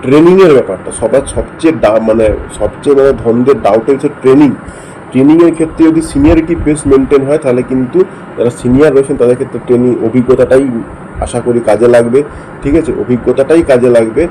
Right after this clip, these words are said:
আর যারা, মানে, পরে যারা এসেছেন, তাদের, আহ, অবশ্যই, তাদের অবশ্যই by default ট্রেনিং আছে। এবং যারা সিনিয়র, তাদের তো ট্রেনিং না থাকারই কথা, কিন্তু তাদের ক্ষেত্রে অভিজ্ঞতাটা কিন্তু খুব কাজে লাগবে।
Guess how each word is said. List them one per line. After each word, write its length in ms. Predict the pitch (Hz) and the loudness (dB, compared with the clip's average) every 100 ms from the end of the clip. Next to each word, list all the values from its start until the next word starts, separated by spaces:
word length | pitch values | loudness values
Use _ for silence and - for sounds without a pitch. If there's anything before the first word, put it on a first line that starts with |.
| - - - | -8 -16 -4
আর 200 | 107 107 92 - - - | 0 0 -2 -10 -10 -4
যারা, 340 | 101 110 113 113 - - - - - - - - | 0 2 2 0 -8 -16 -16 -18 -16 -14 -12 -6
মানে, 380 | 107 104 101 101 - - - - - - - - | -2 0 0 -2 -6 -16 -20 -18 -18 -18 -14 -2
পরে 380 | 117 147 160 - - | 2 4 4 2 -2
যারা 180 | 123 123 | 0 2
এসেছেন, 460 | 113 - 120 156 165 | 0 -4 -6 -4 -2
তাদের, 260 | 127 117 139 | 0 0 0
আহ, 500 | 135 - 123 120 - | -2 -6 -2 -2 -2
অবশ্যই, 280 | 131 131 131 | -4 -2 -2
তাদের 180 | 123 | 0
অবশ্যই 360 | 117 123 - 143 | 0 0 -2 -2
by 160 | 117 113 | 2 0
default 240 | 117 123 117 | 0 -2 -2
ট্রেনিং 320 | 117 110 107 | -2 -2 -2
আছে। 220 | 95 - 139 - - - | -2 -4 -8 -10 -14 0
এবং 160 | 135 135 | 2 2
যারা 140 | 151 | 0
সিনিয়র, 440 | - 127 131 160 | -4 -2 2 2
তাদের 200 | 156 135 135 | 2 0 0
তো 80 | 156 135 - | -4 -6 -4
ট্রেনিং 280 | 123 139 | -2 0
না 120 | 131 113 | 0 0
থাকারই 340 | 131 123 127 - | -2 -2 -4 -6
কথা, 200 | 120 113 | -8 -6
কিন্তু 260 | 113 107 113 | -8 -8 -6
তাদের 200 | 110 120 | -4 -4
ক্ষেত্রে 400 | - 135 - 185 220 - - - | -4 -6 -2 0 0 -4 -16 -6
অভিজ্ঞতাটা 540 | 117 190 - 151 139 135 | -2 0 0 0 2 0
কিন্তু 380 | 127 120 123 117 | 0 -4 -4 -8
খুব 100 | 127 - | -8 -4
কাজে 200 | 110 110 | 0 2
লাগবে। 300 | 113 110 107 | 2 0 -2